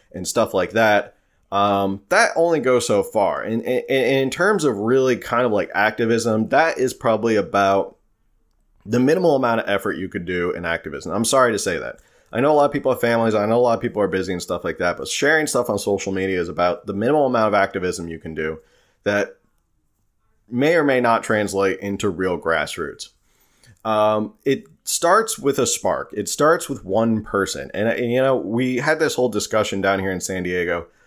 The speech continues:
about recall Nathan Fletcher, recall Tara Lawrence Remer, and discussions about who is doing what and who's getting stuff started.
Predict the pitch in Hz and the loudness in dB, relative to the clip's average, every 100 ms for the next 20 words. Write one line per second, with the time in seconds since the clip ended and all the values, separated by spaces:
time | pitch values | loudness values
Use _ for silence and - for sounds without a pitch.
0 | _ _ _ - 95 101 95 95 92 - | _ _ _ -6 -2 2 2 4 2 -2
1 | _ _ _ _ _ - 107 117 - 120 | _ _ _ _ _ -12 -6 -6 -2 2
2 | 107 104 98 98 90 - 107 98 95 85 | 4 4 2 0 -2 -10 -8 -8 -8 -2
3 | 156 151 147 143 131 107 95 - 95 90 | 0 2 2 2 2 0 -2 0 0 2
4 | 90 90 87 85 - - 104 95 90 90 | 0 0 -2 -6 -12 -6 0 0 0 -2
5 | 87 - 143 143 135 135 127 120 _ _ | -4 -2 0 2 4 4 2 -2 _ _
6 | _ 95 95 90 90 95 - 104 - 101 | _ -4 -2 -2 -2 -4 -2 -2 0 -2
7 | 95 95 92 92 - - 117 113 95 98 | 0 2 4 2 -2 -4 0 0 0 -2
8 | 92 85 117 139 135 127 - - 98 92 | -4 -2 2 4 6 4 -2 -6 -2 0
9 | 90 90 87 110 113 - 95 90 - 82 | 0 -2 -2 -2 -2 0 -2 -2 -6 -6
10 | - 123 131 127 120 | 0 2 4 2 0